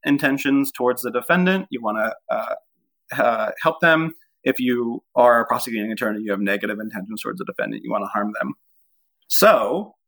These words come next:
we asked two things. One, does intention valence in this experiment, uh, alter implicit,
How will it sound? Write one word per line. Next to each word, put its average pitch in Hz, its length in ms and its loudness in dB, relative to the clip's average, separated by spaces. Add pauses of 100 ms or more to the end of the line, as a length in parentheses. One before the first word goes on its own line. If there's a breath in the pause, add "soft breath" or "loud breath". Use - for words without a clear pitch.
(760)
we 160 160 6
asked 147 600 0
two 202 180 -6
things. - 340 -12
One, 175 560 0 (540)
does 160 240 4
intention 160 500 -2
valence 120 420 -6
in 127 100 -2
this 131 160 -2
experiment, 117 600 -4 (340)
uh, 117 300 0
alter 123 320 2
implicit, 113 400 -8